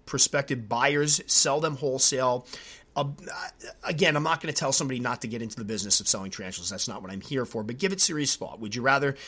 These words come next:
sit on a hundred Poecilotheria babies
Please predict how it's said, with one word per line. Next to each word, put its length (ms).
sit 400
on 380
a 180
hundred 400
Poecilotheria 720
babies 500